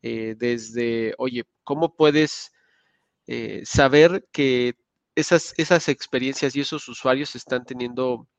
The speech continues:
Eh, una, una experiencia, vaya, satisfactoria, eh, al mo-, al momento de buscar un producto? Por ejemplo, en ese, en ese, en ese momento, con este cliente detectamos en, en más o menos un mes que estuvimos trabajando con ellos,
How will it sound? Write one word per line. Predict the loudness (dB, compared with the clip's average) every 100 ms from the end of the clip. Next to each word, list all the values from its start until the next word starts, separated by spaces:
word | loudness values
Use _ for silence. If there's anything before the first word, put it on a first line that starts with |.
| _ _ _ _ _
Eh, | -8 -6 -6 -6 -10 -14 _
una, | -4 2 4 4 2 -2 -4
una | 0 0
experiencia, | 2 -2 0 0
vaya, | 4 2 0 -12
satisfactoria, | 0 0 0 -6 -6 -6 2 2 2 -4 -10 _ -10
eh, | -8 -6 -6
al | -6 -4
mo-, | -4
al | -2 -4
momento | -4 -4 -2
de | -2
buscar | -2 -4 -2 -2
un | -4 -8
producto? | -8 -6 -8 -8 -14 -14 _ _ _ _ _
Por | -2 0
ejemplo, | 2 4
en | 4
ese, | 2 0
en | 0
ese, | 2 2 2 2
en | -2
ese | -2 0
momento, | 2 2 2 2 2 -2 -8
con | -6
este | -4 -6 -4
cliente | -6 -4 -4 -2
detectamos | -2 -4 -10 -2 -2 -2 -8
en, | -8 -8
en | -10 -10
más | -10 -8
o |
menos | -10 -8
un | -4
mes | -2 -2 -6
que | -16
estuvimos | -14 -14 -12
trabajando | -10 -10 -10 -8
con | -2 -2
ellos, | -2 -8